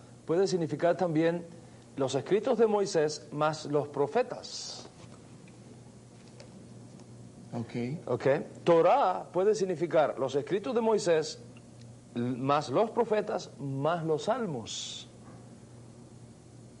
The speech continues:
Speaker 1: De hecho, hay una palabra en hebreo que resume todo esto, que es Tanakh. La palabra Tanakh quiere decir Torah,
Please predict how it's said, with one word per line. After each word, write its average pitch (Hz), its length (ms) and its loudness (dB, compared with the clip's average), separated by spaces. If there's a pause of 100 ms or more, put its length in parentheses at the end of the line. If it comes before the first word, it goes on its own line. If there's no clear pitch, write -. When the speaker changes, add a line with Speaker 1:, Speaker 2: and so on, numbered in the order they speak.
(1200)
Speaker 1:
De 143 180 6
hecho, 190 180 4
hay 156 80 6
una 185 180 2
palabra 170 420 2
en 143 80 0
hebreo 160 420 4
que 156 100 -2
resume 143 400 0
todo 156 280 4
esto, 156 500 -4
que 143 140 0
es 143 140 0
Tanakh. 151 540 0 (1040)
La 117 80 -8
palabra 151 400 2
Tanakh 151 500 0
quiere 165 180 -4
decir 147 280 0
Torah, 160 500 4